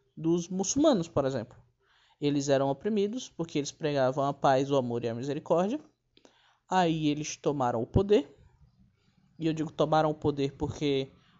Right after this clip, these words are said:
você não domina dezenas de reinados por poder espiritual à toa. Você, sim, você está tomando o poder dessas pessoas,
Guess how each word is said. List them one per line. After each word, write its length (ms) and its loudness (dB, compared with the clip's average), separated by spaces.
você 260 -2
não 420 2
domina 760 0
dezenas 920 2
de 120 -4
reinados 800 0
por 140 8
poder 880 2
espiritual 680 4
à 60 8
toa. 460 2
Você, 420 -2
sim, 400 -4
você 220 -4
está 240 0
tomando 400 2
o 40 -6
poder 320 0
dessas 220 -4
pessoas, 540 -2